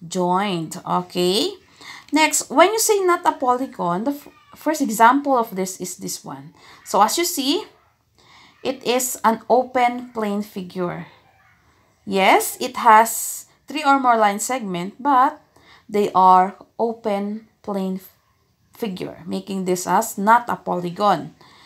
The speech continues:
Uh, so these are also a polygon. The other not polygon is these two. So we can say that these two are closed plane figure.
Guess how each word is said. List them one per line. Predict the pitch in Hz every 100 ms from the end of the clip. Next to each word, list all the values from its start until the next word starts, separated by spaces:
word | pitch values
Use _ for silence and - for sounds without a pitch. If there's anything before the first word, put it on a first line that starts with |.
| - - - - _ _ _ -
Uh, | 175
so | 175 185 180 - _ _ - _ _ _ _
these | 175 214 233
are | - 202
also | - 220 277 277 277 269 277 285 -
a | 220 247
polygon. | - 247 254 240 220 226 196 170 113 - - _ _ _ _ _ _ _ _ _ _ _ _ _ _
The | 185
other | 180 262 320
not | 247 285 285
polygon | 220 202 190 185 175
is | 170 208 403 - - _
these | 180 180 -
two. | - 180 165 - - -
So | - 302
we | 381 440
can | 508
say | 480 381 359
that | 294 294 214
these | 359 494 -
two | - 190 190 208
are | - 214 214 208 208 220 -
closed | - 254 247 302 - -
plane | 240 214 214
figure. | 240 247 185 160 156 170